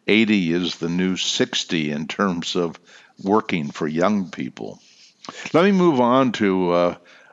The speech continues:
um, a topic that for those of you who like numbers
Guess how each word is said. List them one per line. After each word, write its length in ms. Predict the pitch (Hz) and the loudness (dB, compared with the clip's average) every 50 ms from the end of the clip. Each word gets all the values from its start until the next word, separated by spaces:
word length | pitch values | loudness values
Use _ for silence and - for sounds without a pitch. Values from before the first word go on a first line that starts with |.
| _ - | _ -4
um, 300 | 82 85 - - 214 - - | -2 -2 -2 -4 -8 -10 -10
a 60 | - | -8
topic 520 | - - 123 123 139 - 180 180 175 - | 0 2 4 4 4 2 0 -2 -2 0
that 420 | - 104 98 101 - _ - - - | 0 0 0 0 -2 _ -20 -12 -6
for 140 | - 101 92 | -4 -2 0
those 300 | 87 104 123 139 131 135 | 2 2 2 2 2 0
of 120 | 113 101 | 0 2
you 220 | 117 123 135 131 | 2 2 2 2
who 160 | 104 104 101 92 | 0 0 0 0
like 380 | 92 90 85 87 85 - - | 2 2 2 2 0 -4 -6
numbers 920 | 78 80 90 107 131 156 160 180 196 - 202 196 - - - - - _ | -4 0 0 0 0 0 0 0 0 0 -2 -2 -4 -4 -6 -8 -12 _